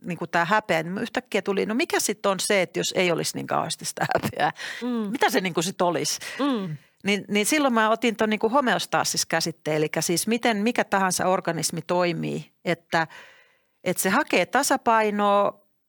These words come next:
Speaker 1: kunnes tulee luova impulssi, joka haluaa rikkoa sen uuteen, laajempaan, syvempään, johonkin kasvun paikkaan. Sit ollaan taas vähän näin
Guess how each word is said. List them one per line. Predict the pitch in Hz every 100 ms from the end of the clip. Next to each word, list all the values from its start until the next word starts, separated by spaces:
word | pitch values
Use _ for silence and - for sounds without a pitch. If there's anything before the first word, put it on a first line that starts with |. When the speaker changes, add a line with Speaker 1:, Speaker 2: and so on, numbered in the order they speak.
| _
Speaker 1:
kunnes | - 269 233 -
tulee | - 262 226 190
luova | 214 214 190
impulssi, | 208 202 180 175 - - 175 - -
joka | 185 - 180
haluaa | 190 185 175 - - _ 175
rikkoa | - 226 - 175 160
sen | - - 165 165 - _ _ -
uuteen, | 220 220 - 175 165
laajempaan, | 196 196 180 170 160 170 165
syvempään, | 185 175 170 160 - 160 156 - _ _ _ _ _ _ 196
johonkin | 196 202 180 165
kasvun | - 180 - 160 156
paikkaan. | 165 160 - - 147
Sit | - 214 202
ollaan | 175 160
taas | 202 196 -
vähän | 165 165 180
näin | 277 302